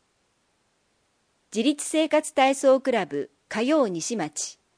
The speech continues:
毎週火曜日午前十一時から正午。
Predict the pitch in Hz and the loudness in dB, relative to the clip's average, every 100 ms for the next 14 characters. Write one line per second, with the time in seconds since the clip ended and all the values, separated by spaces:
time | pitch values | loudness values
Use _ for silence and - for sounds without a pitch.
0 | _ _ _ _ _ _ _ _ _ _ | _ _ _ _ _ _ _ _ _ _
1 | _ _ _ 202 262 302 - 311 285 262 | _ _ _ 2 2 2 0 0 0 0
2 | 285 254 160 147 - - 302 269 214 190 | 4 2 2 -8 -6 0 2 2 -2 -2
3 | 269 285 294 233 165 147 160 214 196 139 | 0 0 -2 -4 -6 -6 -4 -2 -2 -2
4 | 123 | -8